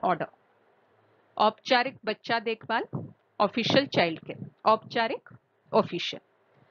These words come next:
सामाजिक आवास, सोशल हाउसिंग, social as you know is सामाजिक, ओके। सकल घरेलू आय, that is gross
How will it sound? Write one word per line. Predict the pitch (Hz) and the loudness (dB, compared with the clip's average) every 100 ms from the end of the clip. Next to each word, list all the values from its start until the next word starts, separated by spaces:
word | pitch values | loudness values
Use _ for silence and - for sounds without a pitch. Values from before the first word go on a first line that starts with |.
| _ _ - | _ _ 2
सामाजिक | 214 220 226 254 233 | 2 2 -2 -2 -2
आवास, | 214 202 | 0 -2
सोशल | 202 - 190 180 208 185 | -4 -2 -2 0 0 2
हाउसिंग, | 185 170 180 392 _ _ _ _ - | 4 2 0 -4 _ _ _ _ 2
social | 202 185 269 349 | 4 6 2 2
as | 220 185 | 0 0
you | 190 | 0
know | 208 415 | 0 0
is | 226 | -2
सामाजिक, | - 165 160 151 - - | -2 -2 -2 -6 -10 -12
ओके। | - - 381 170 - _ _ _ _ - - _ _ _ _ _ _ - | -10 -2 -2 -2 -16 _ _ _ _ -20 -20 _ _ _ _ _ _ -2
सकल | 262 254 311 | 0 2 -2
घरेलू | 294 269 220 226 247 - | -2 -2 0 -2 -4 -2
आय, | 202 285 | -2 -2
that | - - 190 185 | -8 -6 -4 -4
is | 262 214 - 214 | -6 -8 -4 4
gross | 220 359 | 4 4